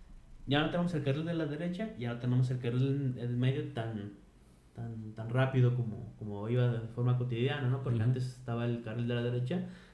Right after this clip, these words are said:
Speaker 1: nomás para, para el camión, ¿no? Entonces, todo está saturando con el carril de la izquierda y si alguien quiere dar vuelta, se acabó, ¿no? Digo, están haciendo un ajuste ahí para hacer más grande las saliditas para, para poder dar vuelta, pero,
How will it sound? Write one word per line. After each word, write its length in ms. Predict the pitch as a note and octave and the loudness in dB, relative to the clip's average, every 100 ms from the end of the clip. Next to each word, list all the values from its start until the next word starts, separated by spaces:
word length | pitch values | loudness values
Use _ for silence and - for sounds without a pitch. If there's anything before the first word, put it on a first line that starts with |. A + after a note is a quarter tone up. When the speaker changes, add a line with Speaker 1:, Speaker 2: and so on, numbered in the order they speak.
| - | -4
Speaker 1:
nomás 300 | A#2+ A2+ A#2 | 0 0 -2
para, 640 | - A2 A2 G2+ D#2 - - | -2 -2 0 -2 -6 -10 -6
para 160 | G#2 | -6
el 60 | G#2+ | -4
camión, 360 | G2+ A2+ A2+ C3 | -4 -4 -2 -2
¿no? 120 | F3+ - - - | -4 -8 -16 -18
Entonces, 340 | - B2+ - - | -4 -2 -2 0
todo 160 | E3 F3+ | 6 6
está 180 | F3+ | 6
saturando 540 | E3+ F3+ D#3+ E3 F#3 F#3 | 2 2 2 2 2 2
con 120 | C3 | 0
el 80 | A#2+ | 0
carril 220 | B2 D3 | 0 0
de 60 | E3+ | 0
la 80 | F3 | -2
izquierda 340 | - F#3 F3+ | 0 2 4
y 40 | |
si 80 | F3 | 2
alguien 220 | C3 D3 | 2 -2
quiere 200 | - D#3 | -4 -4
dar 180 | D#3 D3+ | -2 -2
vuelta, 220 | D#3+ F3 | -2 -2
se 100 | F3+ | -4
acabó, 360 | - G#2+ G2+ G#2+ | -4 -6 -6 -6
¿no? 120 | B2 | -4
Digo, 160 | C3 A#2+ | -2 -4
están 200 | - C#3 | -2 -4
haciendo 260 | D3+ E3+ E3+ | -2 0 0
un 60 | |
ajuste 440 | E3+ F3+ E3+ - D#3 | -2 -2 -2 -2 -6
ahí 160 | D3+ | -4
para 240 | E3 C3 A2+ | -4 -4 -2
hacer 240 | B2+ B2 | -2 -2
más 180 | C3+ D3 | -2 -4
grande 360 | C#3+ C#3+ D#3 | -4 -4 -4
las 140 | C3+ B2 | -2 -2
saliditas 420 | A#2 B2 B2 C#3 | -2 -2 -2 -4
para, 400 | B2+ A#2 F2+ - - - - - - - | -4 -4 -6 -12 -18 -20 -20 -20 -18 -6
para 240 | A2 A2 | -4 0
poder 200 | A#2+ B2+ | 4 4
dar 180 | D#3 D#3 | 4 4
vuelta, 380 | F3+ F3+ G#3 F3 | 6 6 4 0
pero, 340 | G3 A3 A#3 | 0 0 -4